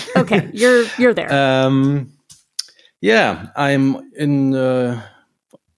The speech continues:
Speaker 1: in my mid-forties, um, and, um, yeah, I had a, quite a journey, uh, as, uh, a lot of multipods,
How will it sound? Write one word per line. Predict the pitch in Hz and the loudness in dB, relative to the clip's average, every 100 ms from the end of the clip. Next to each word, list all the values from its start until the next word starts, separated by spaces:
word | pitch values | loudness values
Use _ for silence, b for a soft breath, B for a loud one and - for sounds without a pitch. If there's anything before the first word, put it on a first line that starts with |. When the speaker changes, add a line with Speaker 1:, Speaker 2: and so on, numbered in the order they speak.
| _ 160 | _ 0
Speaker 1:
in | 156 | 2
my | 143 | 2
mid-forties, | 156 160 - 190 185 208 208 202 - - - | 0 -2 -2 2 2 2 0 0 -2 -4 -2
um, | 156 156 156 156 156 156 151 147 143 - _ _ _ 135 | 2 2 0 -2 -2 -4 -6 -6 -10 -14 _ _ _ -4
and, | 139 139 139 131 127 - | -2 0 -2 -4 -8 -8
um, | 127 127 127 123 123 123 113 107 | -6 -4 -2 -2 -2 -4 -4 -6
yeah, | 113 127 | -4 -2
I | 117 | 0
had | 123 123 | 0 -4
a, | - _ _ | -8 _ _
quite | - - 147 | -6 -2 0
a | 131 | 0
journey, | 113 147 175 185 180 180 - | 2 2 2 4 4 4 2
uh, | 139 139 131 | 2 4 2
as, | 123 - - - | 0 -2 -4 -4
uh, | 110 120 117 110 | -4 -4 -2 -2
a | |
lot | 113 120 | 0 0
of | 104 | -2
multipods, | 113 120 117 - 110 110 - - | -2 -2 -2 -4 -4 -4 -6 -8